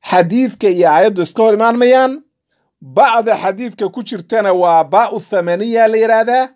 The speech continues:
oo ma gooyo camalkaagu jannada, qiimo u dhigma ma aha weeye macnuhu.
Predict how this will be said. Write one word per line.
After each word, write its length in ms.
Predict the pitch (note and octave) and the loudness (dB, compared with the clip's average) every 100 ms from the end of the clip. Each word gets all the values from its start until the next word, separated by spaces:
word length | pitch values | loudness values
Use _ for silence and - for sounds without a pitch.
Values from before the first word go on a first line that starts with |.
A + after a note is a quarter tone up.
| _ _ _ _ _ - | _ _ _ _ _ -2
oo 200 | G3+ G3+ | 2 2
ma 200 | G3 A#3 B3+ | 2 0 0
gooyo 580 | E3 G3 G3+ F#3+ F#3 F#3 | -2 2 4 4 2 -2
camalkaagu 840 | F3+ F#3+ F#3 E3+ - G#3+ G3 E3 E3 | -2 -4 -4 -6 -2 2 2 0 -4
jannada, 500 | C3+ F3 F3+ F#3+ E3+ | -2 -2 0 2 0
qiimo 420 | D#3+ F3+ E3+ F#3+ A3 | -2 -2 -2 -2 -4
u 120 | A3 A3 | -6 -6
dhigma 340 | F3+ E3+ E3+ | -4 -2 -2
ma 160 | E3 F3+ D#3+ | 0 -2 -2
aha 320 | C#3 C3 D#3 - | -8 -6 -8 -8
weeye 340 | - F#3 D3+ C3+ | -2 0 0 -2
macnuhu. 340 | A#2+ B2 A2+ | -4 -8 -8